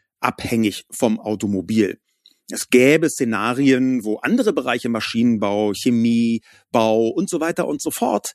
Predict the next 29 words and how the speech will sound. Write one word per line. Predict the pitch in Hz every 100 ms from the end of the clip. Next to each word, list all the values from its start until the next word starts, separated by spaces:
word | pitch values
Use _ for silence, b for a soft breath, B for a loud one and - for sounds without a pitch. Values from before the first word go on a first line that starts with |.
| b b b b
vielleicht | - - 135 139 202 220 -
sogar | 180 147 143 147 -
das, | 135 143 - -
was | 117
beim | - 110
Automobil | 120 110 113 98 107 92
weniger | 110 135 151 151
würde, | 104 107 123 143 143 165 165 180 - _ _ _ _ -
ausgleichen | 262 - 143 - -
könnten. | 233 185 - - _ _ _ _ _
Das | 160 -
große | 175 180 175 -
Aber | 135 160 196 190 185 _
ist | 156 - -
ein | 135 127
psychologisches | - - 151 262 - 104
Aber. | 92 95 - - _
Und | - 180
zwar | 175
ein | 185 165
psychologisches | 180 165 165 202 208 -
Aber, | 147 165
über | - 143
das | 135 -
wir | 131
viel | - - 147 151 -
zu | - 139
selten | 110 110 107 - 113 b b b b
sprechen. | - - - - - -